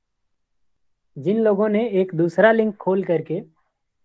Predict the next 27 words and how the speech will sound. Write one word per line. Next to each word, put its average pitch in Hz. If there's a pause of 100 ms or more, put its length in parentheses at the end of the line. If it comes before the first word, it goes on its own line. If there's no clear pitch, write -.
(360)
परिभाषा 165
को 214
समझने 196
की 185
कोशिश 175
की 170
है, 151 (1040)
वे 208 (280)
लिंक 185
में 233 (480)
बता 151
सकते 202
हैं 214 (640)
या 175
बोलकर 185
भी 185
बता 160
सकते -
हैं। 131
रिप्लाई 160
करें, 196 (600)
कम्युनिकेटिव 233
रखिए, 240 (400)
भले 175
थोड़ा 208
कम 208
समझें, 185